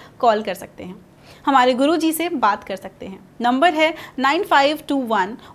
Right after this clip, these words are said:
वन ज़ीरो एट फ़ोर ज़ीरो फ़ाइव। तो दोस्तों, बिना सोचे और समय गवाए पाइए अपनी परेशानियों से छुटकारा हमारे गुरुजी के चमत्कारी मंत्रों के द्वारा।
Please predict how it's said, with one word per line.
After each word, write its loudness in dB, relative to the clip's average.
वन 4
ज़ीरो 0
एट -4
फ़ोर 0
ज़ीरो -4
फ़ाइव। -12
तो 2
दोस्तों, 2
बिना 2
सोचे -2
और 2
समय -2
गवाए 2
पाइए 4
अपनी 0
परेशानियों -2
से -8
छुटकारा -2
हमारे -4
गुरुजी 0
के -2
चमत्कारी 2
मंत्रों -2
के -4
द्वारा। -6